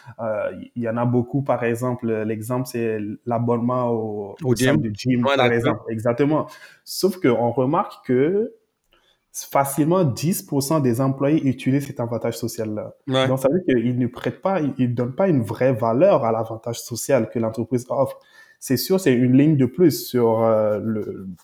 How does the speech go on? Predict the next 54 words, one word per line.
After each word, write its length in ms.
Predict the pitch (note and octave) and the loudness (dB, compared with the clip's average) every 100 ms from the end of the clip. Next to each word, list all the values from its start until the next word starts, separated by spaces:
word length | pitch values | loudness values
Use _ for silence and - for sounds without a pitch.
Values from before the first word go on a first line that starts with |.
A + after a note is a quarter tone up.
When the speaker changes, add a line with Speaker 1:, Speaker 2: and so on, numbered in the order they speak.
| _ | _
Speaker 1:
le 100 | A2+ | -6
C 200 | - B2+ | 0 2
V 120 | C3 | 4
de 80 | C3 | 2
l'entreprise, 400 | A#2+ A#2 A#2 C3+ | 2 0 -2 -2
on 80 | A2 | -2
va 100 | G2+ | -2
dire. 120 | A2 | 0
Speaker 2:
Ouais, 80 | A#2+ | 0
that's 180 | A#2+ C3 | 0 -2
ça. 120 | C3+ | -4
Speaker 1:
De, 340 | B2 A2 C3 | -4 0 0
de, 60 | A#2+ - | 0 0
de 120 | B2+ A2+ | 0 0
dire 240 | B2 B2 | 2 2
ça 120 | D3 | 4
au 100 | C3 | 2
prochain 380 | - - A#2+ A#2+ | 2 -6 -6 -6
candidat 400 | - A2+ A2+ A#2+ | -4 -4 -2 -4
que, 120 | B2 B2+ | -4 -2
oh, 260 | G3+ A#3+ C#3 | -2 0 0
on 80 | |
vous 160 | C3 B2+ | 0 -2
donne, 280 | A#2+ D3 D3+ | -4 -2 -2
euh, 380 | C3 A#2+ A#2 A2+ | -4 -4 -6 -6
le 160 | A#2 A2+ | -4 -4
gym, 340 | - D3 B2 A2+ | -2 0 0 -4
mais 220 | A#2+ A#2 A2+ - _ | -6 -4 -4 -6 _
l'employé 440 | A#2+ A#2+ B2 F3+ - | -6 -6 -2 2 2
va 100 | B2 | 0
pas 140 | D#3 | 0
l'utiliser. 600 | C3+ - B2+ C#3 E3 - - - - - - | -2 0 0 2 2 0 -8 -20 -20 -20 -4
Alors, 380 | A#2 A2 G2 - | -2 -2 -4 -6
moi, 340 | A#2+ B2+ F#3 | -2 0 0
je 100 | F#3 | -2
te 120 | B2 A#2+ | -4 -6
propose 460 | - B2 E3+ D#3+ | -4 -4 -2 -2
un 120 | B2 | -4
autre 180 | C3+ D3+ | -4 -2
avantage 380 | C#3+ C3 C3+ C3+ | -2 -2 -2 -4
social 360 | C3 - C#3 C#3 | -4 -2 -2 -2
qui 120 | A#2+ | -2
est 40 | |
moins 220 | A2+ D#3 | 0 0
cher, 380 | E3+ D3+ F3 C4 - _ - | 0 0 0 -2 -6 _ -8
mais 160 | C3+ | -6
que 120 | C#3 C#3 | -4 -4
c'est 180 | C3 | -4
sûr 500 | A#2 - F#3 G3 G3+ | -6 -6 -4 -2 -4
que 120 | - D3 | -4 0
l'employé 880 | D3+ B2+ A#2+ _ _ - C3 C#3 C3+ | 0 0 -4 _ _ -2 2 2 2
va 120 | A#2+ | 0
le 100 | A#2 | -2
valoriser. 760 | G#2 C3 C3+ A#2+ A2 A2 G#2+ | 0 0 0 -2 -6 -8 -14